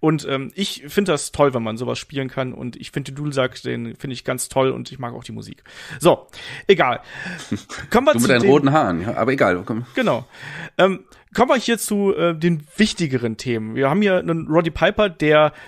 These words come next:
Speaker 1: ähm, sehr, sehr früh in das Wrestling-Business reingeschnuppert hat. Und wir sprechen hier davon, dass er eben so um die fünfzehn, sechzehn Jahre alt gewesen ist, als er seine ersten, ähm, ja, Schritte ge-, unter-, unternommen hat. Und dann kommen wir so ins Jahr, ja, neunzehnhundert,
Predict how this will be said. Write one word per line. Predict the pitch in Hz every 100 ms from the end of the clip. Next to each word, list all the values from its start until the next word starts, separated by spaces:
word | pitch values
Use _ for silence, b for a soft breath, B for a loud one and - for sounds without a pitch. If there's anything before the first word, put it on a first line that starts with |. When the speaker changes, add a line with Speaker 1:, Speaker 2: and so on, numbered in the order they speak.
| B -
Speaker 1:
ähm, | 160 -
sehr, | - 160
sehr | 202
früh | 190 - 196
in | 139
das | 151 151
Wrestling-Business | 160 165 143 147 151 135
reingeschnuppert | 127 139 131 120 107 -
hat. | -
Und | -
wir | 123
sprechen | 127 143 139
hier | 147 147
davon, | 135 - 139
dass | 127 -
er | 120
eben | 123 123
so | 127
um | 135
die | 135 135
fünfzehn, | - 151 - 131
sechzehn | 131 - 127
Jahre | 120 131
alt | - 107 - B B
gewesen | 147 143 151
ist, | 139 -
als | 131
er | 131
seine | 127 127
ersten, | 117 123 - 120 - b -
ähm, | 127 131 - b b b
ja, | 123 117 _
Schritte | - - - 160 139 -
ge-, | -
unter-, | 147 151 139
unternommen | 143 147 143 175 190
hat. | 196 - B
Und | B 143
dann | 139
kommen | - 156
wir | 147
so | 139
ins | 135
Jahr, | 131 135 135 B B
ja, | 117
neunzehnhundert, | 135 143 165 160 151 147 143